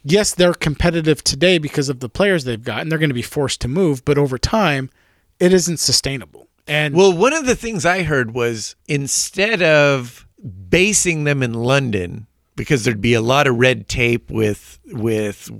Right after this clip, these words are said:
Speaker 2: being based overseas and
Speaker 1: Yeah.
Speaker 2: taxes and this and that, they would base the team on the East Coast, and rather than fly from London to the U S eight times a year,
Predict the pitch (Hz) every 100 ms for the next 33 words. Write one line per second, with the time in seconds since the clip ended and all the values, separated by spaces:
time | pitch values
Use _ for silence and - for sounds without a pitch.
0 | - _ 113 123 107 104 92 117 120 -
1 | 123 113 113 - 123 117 104 101 95 139
2 | 135 - 127 113 107 120 - 107 120 117
3 | - - - - - - _ _ - 143
4 | 147 135 107 156 196 208 - 147 - 147
5 | 135 120 113 - 147 139 - - 147 120
6 | 107 - - - _ _ _ _ - 123
7 | 127 156 175 165 131 139 127 120 113 _
8 | _ _ - 165 160 139 - 147 170 175
9 | 156 147 156 165 147 135 120 120 113 143
10 | 135 170 143 - 113 113 117 110 101 104
11 | 104 104 110